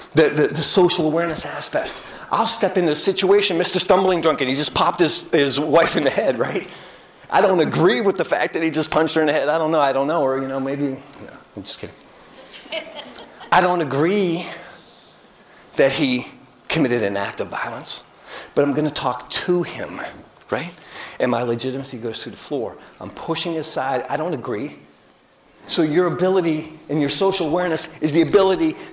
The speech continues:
to, to perceive what other people are thinking, even if you don't agree with it.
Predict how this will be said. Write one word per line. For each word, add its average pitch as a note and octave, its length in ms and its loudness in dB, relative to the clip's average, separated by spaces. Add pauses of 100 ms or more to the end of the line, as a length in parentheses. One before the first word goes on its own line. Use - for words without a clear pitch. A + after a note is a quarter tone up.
to, D#3 320 2
to D#3 120 0
perceive G3+ 500 0
what E3+ 140 2
other E3 180 0
people D#3+ 300 0
are D3+ 60 2
thinking, D#3+ 500 -2 (180)
even B3+ 240 0
if A#3+ 140 -2
you A#3 80 -2
don't G3+ 200 4
agree F3+ 220 0
with G3+ 220 -4
it. - 180 -12